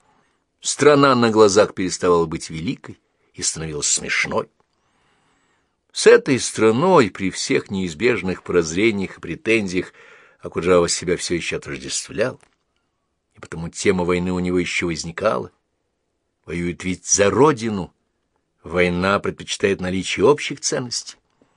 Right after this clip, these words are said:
Старинная солдатская песня — печальная констатация тщетности войны.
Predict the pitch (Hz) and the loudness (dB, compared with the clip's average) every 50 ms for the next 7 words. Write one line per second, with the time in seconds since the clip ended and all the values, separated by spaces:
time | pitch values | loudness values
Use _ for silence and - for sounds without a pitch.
0 | _ _ _ _ _ _ _ _ _ _ _ _ _ _ _ _ _ _ - - | _ _ _ _ _ _ _ _ _ _ _ _ _ _ _ _ _ _ -14 -4
1 | - - 147 202 226 233 220 208 202 190 185 147 - - 170 160 151 143 175 180 | 2 2 4 4 4 2 2 2 4 4 4 2 4 4 4 4 4 6 6 6
2 | 160 - - - 143 143 135 - - 151 143 135 - 131 120 110 - 117 104 - | 4 2 -2 0 2 2 2 2 0 -2 -2 -2 -2 -2 -4 -4 -4 -6 -6 -2
3 | - - 214 190 170 165 160 147 - 147 135 - - - 117 - - 131 131 127 | 0 0 0 0 -2 -4 -4 -4 -2 -2 0 0 0 0 -2 0 2 2 2 2
4 | - - - 101 95 - - - - - - - 113 104 - _ - 101 87 82 | -2 -4 -2 -2 -4 -4 -4 -6 -4 -2 0 2 2 2 0 _ -8 -8 -8 -8
5 | - - - 95 82 80 78 78 78 78 - | -8 -10 -10 -10 -8 -8 -8 -10 -12 -14 -16